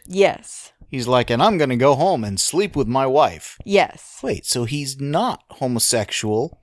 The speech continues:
Speaker 1: Yeah.
Speaker 2: He'd been getting blackmailed for this. Was he lying? Was he not? There was photos, so guess not, you know.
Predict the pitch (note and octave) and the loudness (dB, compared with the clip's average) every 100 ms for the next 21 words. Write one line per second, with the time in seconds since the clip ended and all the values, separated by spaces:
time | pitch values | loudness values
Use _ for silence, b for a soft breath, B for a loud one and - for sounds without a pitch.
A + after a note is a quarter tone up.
0 | _ - F#3+ - - - D3 B2+ C#3+ C3 | _ -2 0 -2 -6 -6 -4 0 2 2
1 | D#3+ D3 B2 G#2+ - A2+ E3+ G3+ D3+ C#3 | 0 0 -4 -4 -4 -2 -4 -4 -4 -2
2 | B2+ C3+ C3+ - A2+ A2 A2 C3+ C#3+ C#3+ | -4 -4 -4 -2 -2 -2 0 4 4 2
3 | A#2+ A2+ B2 C3+ C3+ A2 G#2+ F#2+ - E3 | 0 0 2 2 0 0 -2 -2 0 4
4 | D#3 D#3 - G#2+ G#2 F#2+ C3 C#3 - C#3+ | 4 4 2 -2 -2 -2 0 0 0 0
5 | C3 A#2 - | 2 0 -2